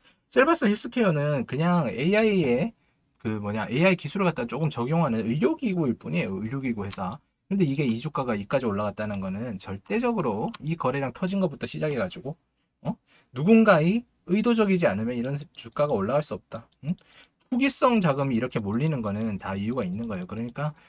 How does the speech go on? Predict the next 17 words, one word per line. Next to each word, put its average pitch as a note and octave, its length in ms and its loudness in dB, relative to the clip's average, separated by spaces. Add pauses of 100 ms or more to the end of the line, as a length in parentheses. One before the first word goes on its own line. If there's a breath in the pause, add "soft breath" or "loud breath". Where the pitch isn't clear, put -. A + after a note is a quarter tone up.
(140 soft breath)
지금 G3+ 260 2
만약에 D#3 360 4
여기서 A#2+ 220 0
수익권이신 C#3+ 760 -2
분들은 G#2+ 440 -2
어느 C3 140 -2
정도 F#3 160 0
정리를 F3+ 300 0
하시는 G#3+ 200 0
게 A3+ 60 2
맞죠. G#2+ 540 -4
왜냐면 C3 260 -4
이런 G3 180 0
종목을 G3+ 380 0
가지고 D#3+ 360 -4
계속 D#3 280 -4
가신다? E3 460 -2